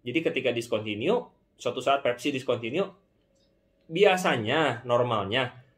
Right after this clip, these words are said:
harganya mulai naik, teman-teman. Ketika harganya mulai naik, nah di situ Anda bisa mendapatkan keuntungan biasanya dari apa yang Anda, eh, beli gitu. Tapi kan rata-rata jam discontinue itu kan beda-beda ya. Ada yang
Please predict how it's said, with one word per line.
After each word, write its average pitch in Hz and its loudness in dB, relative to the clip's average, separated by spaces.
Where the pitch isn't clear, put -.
harganya 120 2
mulai 123 0
naik, 160 2
teman-teman. 104 -6
Ketika 156 0
harganya 147 2
mulai 147 2
naik, 175 0
nah 123 0
di 117 -4
situ 131 0
Anda 139 2
bisa 135 -2
mendapatkan 135 -2
keuntungan 147 -2
biasanya 113 0
dari 123 0
apa - -2
yang 147 2
Anda, 107 -2
eh, 101 0
beli 143 2
gitu. - -4
Tapi 202 4
kan 262 -2
rata-rata 160 6
jam 151 4
discontinue 160 0
itu 208 2
kan 254 -2
beda-beda 143 2
ya. 180 4
Ada 120 0
yang 120 4